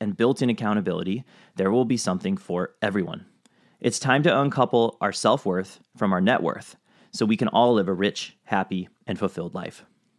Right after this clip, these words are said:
I've teamed up with my beautiful wife and friend Taylor to take on these challenges and experiment together. And I should let you know, she is reluctant, slightly nervous, and probably a little annoyed by this whole thing. So,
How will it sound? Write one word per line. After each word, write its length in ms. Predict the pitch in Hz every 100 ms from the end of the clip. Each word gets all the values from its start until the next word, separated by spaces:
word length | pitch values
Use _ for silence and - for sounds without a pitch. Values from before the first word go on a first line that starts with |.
| _ _ -
I've 80 | -
teamed 260 | 151 170 160
up 160 | 139
with 120 | 107
my 100 | 95
beautiful 420 | 85 98 143 - 151
wife 280 | 110 104
and 100 | 110
friend 240 | - 95 95
Taylor 380 | 87 82 90 -
to 80 | 101
take 240 | 135 170
on 160 | 165 151
these 160 | 127
challenges 640 | - 92 95 107 135 - - _ _
and 140 | 151 151
experiment 500 | - 101 92 90 92
together. 420 | 101 147 - - _ _ _ _ _ -
And 100 | 113
I 60 | 104
should 160 | - 120
let 140 | 123
you 60 | 156
know, 300 | 147 147 -
she 220 | - 117
is 100 | 101
reluctant, 640 | 92 98 131 - 95 104 - _ _ -
slightly 420 | - 113 135 160
nervous, 560 | 143 92 87 101 - - _ -
and 320 | - 107 104 - _ _ -
probably 380 | 110 110 113
a 40 | 92
little 260 | 110 147
annoyed 360 | 143 120 101 92
by 140 | 87
this 140 | 85 -
whole 120 | 87
thing. 340 | - - 107 -
So, 400 | - 110 104